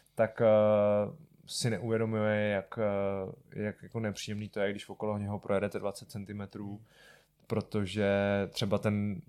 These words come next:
Speaker 1: cyklista se v té chvíli může ještě vyhybat nějakému kanálu nebo nějakému kamenu a pak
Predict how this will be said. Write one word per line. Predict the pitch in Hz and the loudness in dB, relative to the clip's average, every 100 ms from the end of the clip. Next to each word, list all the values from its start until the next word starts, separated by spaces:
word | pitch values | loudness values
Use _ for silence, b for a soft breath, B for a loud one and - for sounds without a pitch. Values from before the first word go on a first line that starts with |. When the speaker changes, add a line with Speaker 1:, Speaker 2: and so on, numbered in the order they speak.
| - | -10
Speaker 1:
cyklista | - 110 - | -6 -4 -4
se | 101 107 | -6 -8
v | |
té | - | -12
chvíli | - 110 | -4 -2
může | 104 104 | 0 -2
ještě | 98 - 107 | -4 -4 -4
vyhybat | 104 104 101 | -2 -4 -4
nějakému | 104 98 107 | -4 -6 -8
kanálu | 104 101 98 101 | -6 -4 -2 -4
nebo | 101 98 101 | -6 -12 -14
nějakému | 98 - 104 | -16 -14 -16
kamenu | 98 98 101 101 101 | -12 -8 -8 -10 -10
a | 101 95 | -6 -6
pak | 98 | -6